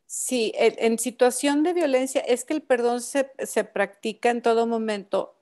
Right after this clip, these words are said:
y, y se va practicando de manera que se nos hace una forma de vida. Y situaciones de violencia comunitaria, situaciones de violencia, eh, de secuestro, situaciones de violencia de violaciones,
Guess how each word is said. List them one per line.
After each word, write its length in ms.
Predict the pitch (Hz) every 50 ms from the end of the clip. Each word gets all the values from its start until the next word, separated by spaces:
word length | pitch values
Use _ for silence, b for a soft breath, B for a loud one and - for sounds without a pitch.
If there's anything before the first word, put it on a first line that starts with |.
| _ -
y, 320 | 202 214 214 214 - - _
y 100 | - 214
se 140 | - - 233
va 200 | 214 226 220 226
practicando 600 | - 277 269 - 269 - - 240 220 220 220 226
de 80 | 226 220
manera 340 | 214 208 196 196 196 208 196
que 120 | - 208
se 120 | - 202
nos 220 | 180 180 175 - -
hace 480 | 185 185 185 - - 220 214 220 220 b b b b b b b b b _
una 440 | - - 214 220 220 220 220 226 226
forma 460 | 226 - 214 208 196 196 202 196 190
de 120 | 190 180
vida. 300 | 170 170 160 151 - 156 - b b b b b b b
Y 120 | - - 196
situaciones 580 | - 247 226 - 233 233 208 254 262 269 302
de 80 | 302 294
violencia 460 | 269 254 233 226 226 220 - 247 240
comunitaria, 880 | - 240 233 220 208 190 175 - - - 190 190 196 196 202 202 196 196
situaciones 560 | - 196 - - 196 - - 226 220 240 240
de 100 | 262 247
violencia, 800 | 240 226 208 202 196 196 202 196 - - 220 208 208 208 208 b b b b b b _ _
eh, 380 | - - 185 180 175 170 - - -
de 180 | 180 196 190
secuestro, 720 | 180 - 180 - - - 180 180 185 190 - - 196 202 190
situaciones 640 | - 208 196 - - 202 - - 214 214 240 247
de 100 | 262 262
violencia 920 | 240 240 220 214 202 196 196 202 190 - - 226 214 208 208 208 202 - -
de 320 | 190 185 170 - 185 185 175
violaciones, 960 | 175 185 180 170 170 170 - - - 202 190 185 185 185 180 180 180 -